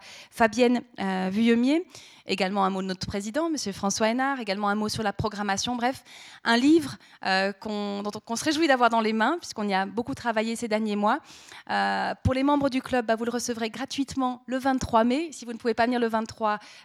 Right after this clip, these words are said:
euh, il vous suffira de passer un, un matin au bureau et on, on vous le remettra. Et puis pour vous les autres, vous pourrez l'acheter si ça vous fait plaisir, et ça nous fera plaisir, évidemment. Donc voilà, le vernissage, ce sera à dix-neuf heures quinze avec tous les contributeurs, euh, du livre qui seront sur scène.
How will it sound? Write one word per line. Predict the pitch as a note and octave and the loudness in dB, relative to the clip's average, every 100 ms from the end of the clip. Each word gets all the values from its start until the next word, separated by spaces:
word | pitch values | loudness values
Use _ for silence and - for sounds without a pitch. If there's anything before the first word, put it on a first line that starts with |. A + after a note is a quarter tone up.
| - | -4
euh, | F#3+ | -4
il | G3+ | -4
vous | |
suffira | - G#3+ A3 A3 | -6 -4 0 2
de | |
passer | G#3 G#3 A3+ | 2 -2 -2
un, | G#3 G3 - | -2 -2 -2
un | G3 | 0
matin | G#3 A3+ G#3+ | -2 0 0
au | |
bureau | G3+ G#3 G#3 | 0 -6 -4
et | G#3 | -2
on, | F#3+ - G#3 | -2 -4 -4
on | |
vous | G#3 | 0
le | A3+ | 0
remettra. | A3+ A3+ G3 G#3+ C4+ - - - - | 0 -2 -2 0 0 -2 -20 -16 -12
Et | |
puis | G#3 | -10
pour | G3+ G#3 | -8 -6
vous | G3 | -2
les | F#3 | -2
autres, | A#3+ | -4
vous | B3 A3 | -8 -6
pourrez | G#3 | -2
l'acheter | G#3 G#3 - A#3 | -2 -2 -4 -4
si | B3 | -4
ça | A3 A3 | 0 2
vous | A3+ | 2
fait | B3 | 0
plaisir, | A3+ G#3 G3 A3+ | 2 0 0 -4
et | A#3+ | -4
ça | G#3+ | -4
nous | A3 | -4
fera | - C4+ | -2 -4
plaisir, | F#3+ F#3+ C#4+ - | -2 -4 -4 -4
évidemment. | A#3 D4+ B3+ F3+ A2 _ _ _ _ _ - - - | -4 -2 -2 -2 -6 _ _ _ _ _ -16 -12 -8
Donc | G3 | -4
voilà, | G3 D#3 - - - A3+ | -2 -2 -8 -20 -14 0
le | A#3+ | 4
vernissage, | C#4 D4 C#4 A#3+ | 6 6 4 2
ce | B3 | 0
sera | - A#3 G3+ - | -2 0 0 0
à | G3+ G3 | 0 0
dix-neuf | G3 A3 A#3 | -2 -2 4
heures | A#3 - | 4 4
quinze | B3 C#4+ D#4 - - - - | 2 2 2 -2 -16 -20 -8
avec | G3+ G#3+ A3 - - _ - | -6 -2 -4 -4 -20 _ -4
tous | D#4+ | 0
les | C#4+ B3 A#3 | 2 2 0
contributeurs, | - A#3+ C4 A#3+ A#3+ B3 A#3 G#3+ - | -4 -6 -6 -8 -2 2 2 0 -4
euh, | F#3+ F3+ F3+ | -2 -2 0
du | G#3+ | 0
livre | A#3+ - | 0 -2
qui | - G#3+ | -6 -4
seront | - C#4 C4 | 0 0 0
sur | - A#3 | -6 -6
scène. | - B3 D4+ | -2 -2 -2